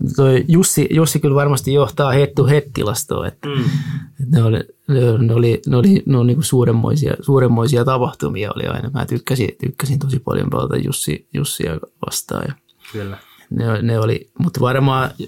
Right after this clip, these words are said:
Speaker 1: kyllä silloin, jos, jos jonain vuonna, niin
Speaker 2: Mm.
Speaker 1: mitä, mitä nyt Viikiksiä kävi, niin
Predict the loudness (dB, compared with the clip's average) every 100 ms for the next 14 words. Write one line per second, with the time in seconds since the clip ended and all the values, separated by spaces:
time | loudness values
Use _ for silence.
0 | -6 -4 -4 -4 0 0 2 0 -2 -8
1 | -4 -2 -2 -4 -6 -2 0 2 2 2
2 | 2 2 2 2 0 -2 _ _ -10 -6
3 | -8 -10 _ -8 -6 -2 -4 -6 _ -8
4 | -4 -2 -2 0 0 0 -2 -2 -2 -2
5 | -2 0 -2 -2